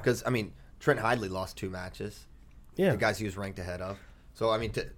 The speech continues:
Speaker 1: in, in reality, Hidley on paper had a more quote-unquote disappointing performance, even though that's just the nature of Super thirty-two. And that's the nature of also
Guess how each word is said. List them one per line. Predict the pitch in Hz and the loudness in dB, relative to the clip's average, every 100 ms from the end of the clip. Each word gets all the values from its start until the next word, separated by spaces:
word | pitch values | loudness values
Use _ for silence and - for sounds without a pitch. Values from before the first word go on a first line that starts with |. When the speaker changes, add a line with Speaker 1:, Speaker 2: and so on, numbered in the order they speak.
| - | -4
Speaker 1:
in, | 131 135 | -2 0
in | 117 104 | -2 0
reality, | 107 131 139 113 98 104 - - - - - | 6 10 10 8 2 -4 -8 -20 -20 -20 -16
Hidley | - - 123 127 113 101 | -10 4 6 8 4 2
on | 101 | 2
paper | - 120 123 107 95 92 - - - | 4 6 6 4 -2 -4 -14 -20 -10
had | - 113 | 0 2
a | 107 | 2
more | 113 107 101 92 - | 2 4 2 0 -4
quote-unquote | - 107 95 101 95 | 0 2 2 -2 -2
disappointing | 104 90 - 98 92 | -4 -4 -4 -4 -2
performance, | 80 98 104 92 | -4 -2 -2 -2
even | 101 113 | -4 0
though | 104 92 - - - - - - | 2 0 -6 -18 -18 -18 -16 10
that's | 156 165 | 10 10
just | 135 | 2
the | 120 | 0
nature | 107 113 - | 0 0 0
of | 95 | -2
Super | - 104 107 | -2 -4 -4
thirty-two. | 92 85 - 107 85 - - - | -6 -8 -6 -4 -4 -10 -18 -4
And | 127 | 8
that's | 156 165 | 8 8
the | 135 | 6
nature | 131 123 113 | 6 6 4
of | 107 | 8
also | 220 277 - 127 113 104 98 | 8 8 8 8 8 6 0